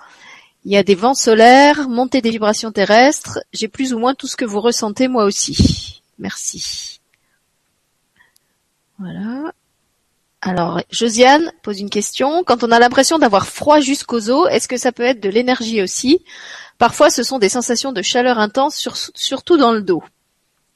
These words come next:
Alors moi, c'est vrai qu'il y a eu un jour où j'ai eu ça aussi. Un jour, j'avais très, très froid. Comme, euh, vous savez, des fois, quand on vous fait un soin énergétique et qu'il y a tout le corps qui, pff,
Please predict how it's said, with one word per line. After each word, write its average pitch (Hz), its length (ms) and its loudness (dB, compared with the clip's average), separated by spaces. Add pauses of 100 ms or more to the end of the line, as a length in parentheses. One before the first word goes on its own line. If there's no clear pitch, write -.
(300)
Alors 185 100 2
moi, 269 60 6
c'est 269 120 2
vrai 262 120 6
qu'il 311 120 4
y - 20 6
a 277 60 4
eu 262 40 6
un 254 120 4
jour 339 160 -2
où 311 80 0
j'ai 254 120 -2
eu 262 60 -4
ça 202 220 0
aussi. 190 280 -10
Un - 60 -12
jour, 269 140 -10
j'avais 196 200 -6
très, 330 220 -6
très - 160 -2
froid. 247 320 2
Comme, 285 300 2
euh, 226 180 4
vous 214 60 -10
savez, 247 240 -2
des 247 100 -2
fois, 277 140 0
quand 240 180 -4
on 208 60 -6
vous 202 120 -12
fait 254 160 -2
un 247 80 2
soin 269 360 -2
énergétique 233 760 -4 (300)
et 180 80 -6
qu'il - 140 -2
y - 40 4
a 185 40 0
tout - 160 -2
le 277 100 2
corps 285 300 2
qui, 190 180 -10
pff, - 440 -12